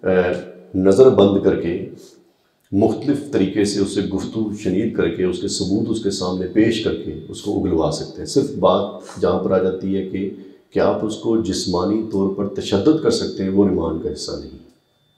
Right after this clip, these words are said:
ये तो हमारे यहाँ चूँकि कानून का गलत इतलाक है। उसकी वजह क्या है?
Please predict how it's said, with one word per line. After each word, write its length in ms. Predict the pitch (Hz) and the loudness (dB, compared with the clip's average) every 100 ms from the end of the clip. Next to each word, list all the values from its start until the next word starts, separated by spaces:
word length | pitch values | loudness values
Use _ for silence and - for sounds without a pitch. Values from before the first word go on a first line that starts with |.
| _ _ _ - - - 98 | _ _ _ -20 -20 -8 0
ये 140 | 101 | 4
तो 220 | 113 113 | 4 4
हमारे 300 | 101 87 85 87 | 2 0 0 0
यहाँ 500 | 87 - - - - - _ | -4 -8 -10 -18 -20 -20 _
चूँकि 180 | - 95 | -6 -4
कानून 420 | 87 82 87 95 | -2 -2 0 -2
का 100 | 92 92 | 0 0
गलत 360 | 82 85 - 92 | 0 -2 -2 -6
इतलाक 480 | 85 82 80 - - | -6 0 2 2 -2
है। 140 | - - - - - | -10 -14 -16 -20 -12
उसकी 160 | 135 165 | -6 -2
वजह 360 | 101 107 92 - | 4 4 4 0
क्या 120 | - | -6
है? 180 | - | -10